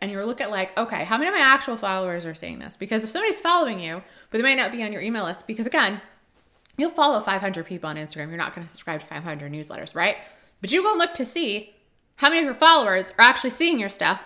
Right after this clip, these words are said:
right? Even versus new people, and you're like, "Oh, man, like, I only have, like, two hundred people that follow me on Instagram, and only, like, twenty-five of my actual followers are seeing my stuff."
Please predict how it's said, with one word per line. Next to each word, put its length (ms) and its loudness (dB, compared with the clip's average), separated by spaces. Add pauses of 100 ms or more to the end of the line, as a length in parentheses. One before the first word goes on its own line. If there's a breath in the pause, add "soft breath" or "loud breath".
right? 160 10 (320)
Even 220 4
versus 380 4
new 180 4
people, 240 -2
and 80 -2
you're 80 2
like, 180 2 (1700)
"Oh, 80 -4
man, 420 -10 (440)
like, 160 -6
I 80 0
only 140 -2
have, 80 -6
like, 320 -6 (540)
two 140 -8
hundred 240 -2
people 220 -8
that 100 -10
follow 240 -4
me 100 -10
on 80 -12
Instagram, 540 -12 (160)
and 100 -8
only, 200 -4
like, 340 -8
twenty-five 720 -6
of 80 -10
my 120 -10
actual 440 -10
followers 540 -12
are 80 -14
seeing 240 -14
my 120 -18
stuff." 320 -16